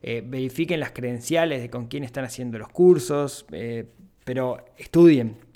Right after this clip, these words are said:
¿sí? Eh, no dejen... No dejen el dinero en las manos de otras personas que no van a sufrir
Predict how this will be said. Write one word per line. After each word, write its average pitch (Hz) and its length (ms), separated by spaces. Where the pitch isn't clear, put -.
¿sí? 131 340
Eh, 113 220
no 151 160
dejen... 165 560
No 143 120
dejen 151 400
el 127 120
dinero 131 360
en 131 60
las 117 140
manos 120 280
de 117 80
otras 117 180
personas 135 640
que 113 100
no 113 120
van 123 140
a 123 40
sufrir 127 560